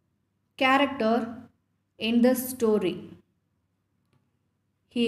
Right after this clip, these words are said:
always boasts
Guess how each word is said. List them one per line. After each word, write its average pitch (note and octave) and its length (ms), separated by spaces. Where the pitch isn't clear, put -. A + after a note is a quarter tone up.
always D#4 800
boasts B3+ 680